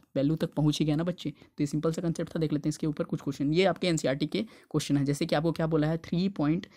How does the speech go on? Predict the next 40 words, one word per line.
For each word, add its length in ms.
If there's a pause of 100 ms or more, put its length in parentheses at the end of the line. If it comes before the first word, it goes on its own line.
(100)
सेवन 280
सिक्स 200
फ़ाइव 180
को 120
रिप्रेजेंट 340
करना 200
है। 40 (240)
अब 180
पहली 220
बात 200
थ्री 100
पॉइंट 220
सेवन 200
सिक्स 160
फ़ाइव 220
है, 60
तो 100
पहली 220
बात 180
तो 60
ये 80
कहाँ 240
पे 60
होगा, 220
थ्री 260
and 180
फ़ोर 200
के 100
बीच 200
में 80
होगा, 180 (320)
थ्री 120
and 140
फ़ोर 160
के 80
बीच 200
में 80
होगा। 180
and 160
थ्री, 160